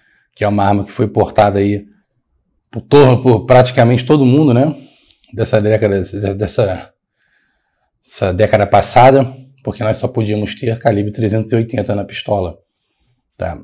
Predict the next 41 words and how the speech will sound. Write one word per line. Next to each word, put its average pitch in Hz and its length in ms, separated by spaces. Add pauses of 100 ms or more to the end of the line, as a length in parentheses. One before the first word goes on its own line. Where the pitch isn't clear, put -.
(380)
Essa - 200
arma 104 140
aqui 104 120
foi 104 160
adquirida, 104 420
se 101 120
não 104 80
me 101 80
engano, 101 200
em 101 40
dois 98 200
mil 117 140
e 113 80
onze. 123 680 (1160)
E 156 560 (800)
nesse 135 280
mesmo 151 160
esquema, 127 420
a 101 40
gente 107 160
chega 120 200
na 135 120
loja, 151 340
só 165 160
tem 143 260
trezentos 127 380
e 147 60
oitenta, 151 520 (640)
trinta 120 300
e - 20
oito 131 480
e 120 120
tinha 131 200
doze. 120 480 (960)
Revólver 107 460
vinte 101 260
e 127 40
dois. 104 400 (520)
Optei 131 360
por 135 180
ela. 101 320